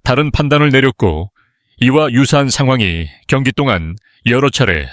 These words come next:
반복되었습니다. 그렇다면 손흥민이 직접 기회를 만들었다면 어떻게 되었을까요? 이 장면에서 그는 부안가에게 결정적인 패스를 전달하지만 잘못된 핸들링으로 공격이 중단됩니다.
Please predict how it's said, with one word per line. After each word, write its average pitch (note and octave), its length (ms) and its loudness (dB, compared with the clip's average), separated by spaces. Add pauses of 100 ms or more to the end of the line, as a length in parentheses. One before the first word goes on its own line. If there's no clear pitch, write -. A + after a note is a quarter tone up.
반복되었습니다. A2+ 1120 0 (580)
그렇다면 C#3+ 580 0 (240)
손흥민이 C#3+ 760 0
직접 - 340 -2
기회를 D3 360 2
만들었다면 B2+ 800 -2 (120)
어떻게 C#3 500 0
되었을까요? A2 840 0 (920)
이 B2 140 0
장면에서 A#2 1000 0
그는 C#3+ 320 0
부안가에게 C#3 920 0
결정적인 C#3 640 0
패스를 C#3+ 440 2
전달하지만 A#2 840 0 (380)
잘못된 C3+ 480 0
핸들링으로 C#3+ 880 0
공격이 C3+ 440 2
중단됩니다. A2+ 960 -2